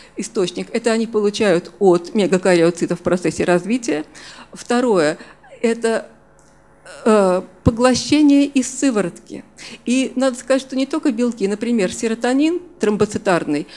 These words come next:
который составляет девяносто процентов всего серотонина в организме, это серотонин, захваченный от, э, клеток капут-системы в желудочно-кишечном тракте.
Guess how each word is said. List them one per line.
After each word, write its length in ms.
который 320
составляет 540
девяносто 500
процентов 500
всего 280
серотонина 580
в 60
организме, 580
это 180
серотонин, 600
захваченный 800
от, 460
э, 260
клеток 300
капут-системы 880
в 20
желудочно-кишечном 920
тракте. 460